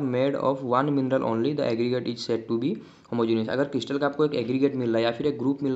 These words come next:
group of crystal मिल रहा है, जिसको ही हम क्या बोलते हैं, क्रिस्टल का एग्रीगेट। और वो एग्रीगेट में अगर एक ही टाइप का मिनरल अगर देखने को मिले, एग्रीगेट में like आपके पास हंड्रेड number of minerals है,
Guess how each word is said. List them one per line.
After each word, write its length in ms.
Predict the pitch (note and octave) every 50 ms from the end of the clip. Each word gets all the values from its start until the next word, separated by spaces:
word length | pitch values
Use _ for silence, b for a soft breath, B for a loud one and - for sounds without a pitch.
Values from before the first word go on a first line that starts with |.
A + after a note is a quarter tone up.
| B2+ A#2+ A#2+
group 180 | C3 C3 C3
of 80 | C#3+ C#3 -
crystal 240 | C3+ - - C#3 C3
मिल 140 | B2+ B2
रहा 60 | B2 C3
है, 60 | C3+
जिसको 240 | B2 A2+ A#2 - B2+
ही 60 | B2+
हम 100 | C3 C3
क्या 120 | - C#3
बोलते 180 | C3 B2+ A#2 A2
हैं, 40 | A2+
क्रिस्टल 260 | B2+ A#2+ A#2 C#3+ C#3+
का 120 | C#3+ D3
एग्रीगेट। 380 | D3 C#3 C#3+ C#3+ C#3+ D3+ D3 B B B B B B
और 100 | - D3
वो 120 | E3 F3 -
एग्रीगेट 420 | C#3 C#3 C3 D3 E3+ E3+ F3+ E3+
में 100 | F3+ F3+
अगर 200 | F3 F3+ F#3 F#3 F#3 B B B B B - -
एक 160 | C#3 C#3 -
ही 100 | G#3 G3
टाइप 200 | F#3+ F3+ F3 F3
का 60 | F3 E3+
मिनरल 280 | E3 D3+ D3+ D3+ D3+
अगर 160 | D3+ D3 D3
देखने 260 | C#3+ C#3 B2+ B2+ B2+ B2+
को 80 | C3+
मिले, 200 | B2+ C3 C3+ B2+
एग्रीगेट 320 | B2 B2 C3+ C#3 C#3 C3+ C#3
में 120 | C#3 C3+
like 200 | C3+ C3 C3 C3+
आपके 200 | C3 - - C3+
पास 320 | C3 C3+ C3+ C3+ - - -
हंड्रेड 300 | B2+ A#2+ A#2+ C3 C#3 C3+ C3
number 200 | C3 C3 C3 C3+
of 140 | - -
minerals 400 | C#3 A#2+ A#2 A2+ A2+ A2 A2 A2
है, 160 | A2+ G#2 -